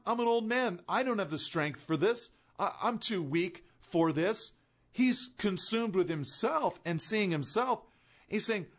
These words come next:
and Zechariah's like, "I'm this and my wife is that." And the angel says, "I'm Gabriel. I stand in the presence of God.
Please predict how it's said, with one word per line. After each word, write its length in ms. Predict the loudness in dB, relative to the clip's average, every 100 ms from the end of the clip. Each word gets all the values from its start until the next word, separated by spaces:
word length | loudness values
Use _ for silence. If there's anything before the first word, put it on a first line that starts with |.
| _ -4
and 380 | -4 -4 -6
Zechariah's 480 | -2 0 2 2 2
like, 160 | -2 -6 -16 _
"I'm 360 | 0 0 0 0
this 340 | 2 2 0
and 100 | -2
my 140 | 0 0
wife 340 | 2 0 0
is 140 | 0
that." 280 | 2 0 0 -2
And 260 | -4 -4 -8 -6
the 260 | -4 -2
angel 260 | -2 -2 -2
says, 340 | -2 -2 -4 -10 _ _
"I'm 480 | -8 -4 -2 -4 -8 _ _ -16 -8
Gabriel. 680 | -4 -2 -4 -4 -4 -6 -8 -14
I 120 | -6 -4
stand 400 | -2 -2 -2 -2
in 80 |
the 80 | -4
presence 580 | -6 -8 -6 -4 -6 -6 -12 _ _ _ -6
of 280 | -6 -6
God. 480 | -4 -2 0 -2 -6